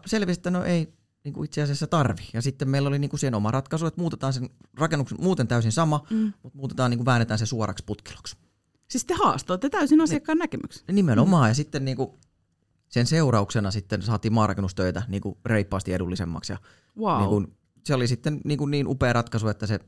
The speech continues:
Speaker 1: sitten valittiin, päästiin toteuttaa tää,
Speaker 2: Mm.
Speaker 1: tämä kohde.
Speaker 2: Kyllä.
Speaker 1: Niin tässäkin niinku nimenomaan nyt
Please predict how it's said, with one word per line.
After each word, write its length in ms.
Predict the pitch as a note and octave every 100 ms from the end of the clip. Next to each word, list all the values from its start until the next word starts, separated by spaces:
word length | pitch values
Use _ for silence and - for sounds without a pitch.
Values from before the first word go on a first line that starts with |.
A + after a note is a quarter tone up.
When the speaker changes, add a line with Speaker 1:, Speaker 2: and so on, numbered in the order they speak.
| _
Speaker 1:
sitten 260 | A2+ - F#2 - -
valittiin, 460 | G2 F#2 - F2 - _
päästiin 280 | - F2+ G2+
toteuttaa 440 | - E2+ D#2 D#2
tää, 160 | D#2+ D#2 - _ _ _ _ _ _ _
Speaker 2:
Mm. 80 | G3+
Speaker 1:
tämä 180 | F3+ E3
kohde. 340 | G#2 F#2+ - - _ -
Speaker 2:
Kyllä. 140 | A3
Speaker 1:
Niin 160 | B2 F#3
tässäkin 380 | E3 D3+ B2
niinku 160 | A#2+ A#2+
nimenomaan 520 | C3 C#3 C3+ C3 A2+
nyt 120 | G#2+